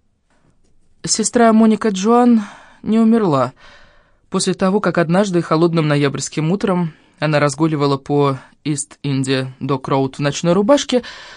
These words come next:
у нее началась тяжелая пневмония, но она справилась с ней.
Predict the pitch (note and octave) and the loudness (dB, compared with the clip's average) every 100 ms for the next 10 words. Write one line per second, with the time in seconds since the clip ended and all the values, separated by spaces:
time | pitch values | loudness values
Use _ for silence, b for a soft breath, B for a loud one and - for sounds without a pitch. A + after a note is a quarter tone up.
0 | B F3+ A#3 E4 C#4 - B3 B3 A3 G#3+ | B 4 6 6 4 2 2 2 0 0
1 | A#3 A3 G#3+ A3 G#3+ A3 G3+ D3+ C#3 C#3 | 2 2 0 0 2 2 2 2 2 0
2 | B B B - F#3 A3 - D3 C3+ B2+ | B B B 0 2 2 0 -2 -2 -2
3 | C3 - C#3+ C#3 | -4 -4 -4 -6